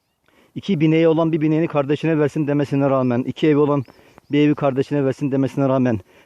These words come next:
mescit dışında yapılan her bine sahibine vebaldir demesine rağmen, Allah Resulü sallallahu aleyhi ve sellem döneminde sahabe, tabi'in, etbe-i tabi'in, daha çok uzun zamanki dönemlerde kiracılık sistemi olmadığı için,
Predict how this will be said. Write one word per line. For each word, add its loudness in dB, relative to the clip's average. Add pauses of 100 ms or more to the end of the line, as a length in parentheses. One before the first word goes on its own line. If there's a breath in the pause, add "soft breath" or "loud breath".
mescit -2
dışında 0
yapılan 0
her 0
bine 0
sahibine 0
vebaldir 0
demesine -2
rağmen, 0 (480 soft breath)
Allah 0
Resulü -2
sallallahu 0
aleyhi 2
ve -12
sellem 0
döneminde 0
sahabe, 0
tabi'in, -2
etbe-i -2
tabi'in, 0 (460 soft breath)
daha 0
çok -4
uzun 0
zamanki 0
dönemlerde 2 (520 soft breath)
kiracılık 0
sistemi -4
olmadığı 0
için, -6